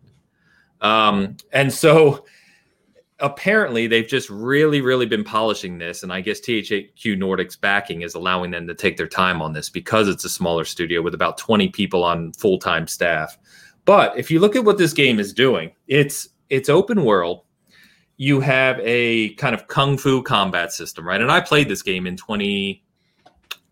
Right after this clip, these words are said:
twenty eighteen or twenty nineteen, I think. We did a video at E three on it, but it, it was fun to play then,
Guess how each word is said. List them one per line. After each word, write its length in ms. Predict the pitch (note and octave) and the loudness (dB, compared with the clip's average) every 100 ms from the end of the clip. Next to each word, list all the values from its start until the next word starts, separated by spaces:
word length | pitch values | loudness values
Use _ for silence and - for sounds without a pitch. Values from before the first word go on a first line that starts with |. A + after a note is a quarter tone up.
| _ | _
twenty 220 | - A#2 | -2 0
eighteen 240 | G#2+ A2+ | 2 0
or 60 | F#2 | -4
twenty 240 | - F#2 | -4 -6
nineteen, 340 | E2+ E2+ G2 E2+ | -6 -8 -8 -8
I 80 | D#2 | -8
think. 200 | E2+ F2 | -12 -10
We 60 | |
did 160 | G2 F2+ | -6 -6
a 40 | |
video 360 | E2 F2+ E2+ D#2+ | -4 -6 -4 -6
at 80 | E2+ | -8
E 80 | |
three 240 | E2+ E2+ F2 | -10 -8 -8
on 160 | D#2 | -8
it, 100 | D#2 - | -10 -8
but 160 | G2 | -6
it, 180 | A2 A#2+ | -4 -2
it 40 | |
was 200 | C3 C#3+ | 0 0
fun 220 | - D3 C3 | 2 4 4
to 60 | |
play 240 | - B2 F2+ | 2 2 4
then, 360 | G2+ F#2+ D2 | 4 2 -2